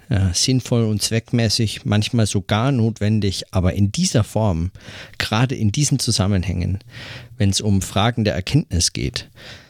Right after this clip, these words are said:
ja, und zwar um, sagen, solche erkenntnistheoretischen Probleme auch geht. In solchen Kontexten sind sie tatsächlich erkenntnisvernichtend. Eine, die sich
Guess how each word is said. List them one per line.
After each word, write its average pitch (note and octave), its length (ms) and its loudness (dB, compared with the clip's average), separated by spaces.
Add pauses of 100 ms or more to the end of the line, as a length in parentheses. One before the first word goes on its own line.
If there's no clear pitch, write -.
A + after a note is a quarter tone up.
(400)
ja, - 160 2 (640)
und G#2+ 140 2
zwar F2+ 360 0
um, F#2+ 380 0 (100)
sagen, F2+ 460 0
solche - 320 0
erkenntnistheoretischen G2+ 1120 0
Probleme A2 560 0
auch - 220 -12
geht. - 400 -8 (2000)
In A2 140 2
solchen A#2+ 340 0
Kontexten G2+ 920 0 (400)
sind G#2+ 440 0
sie G2 300 0 (760)
tatsächlich A2+ 460 2
erkenntnisvernichtend. - 1200 -2 (1800)
Eine, G2+ 220 2
die F#2 220 0
sich - 460 -2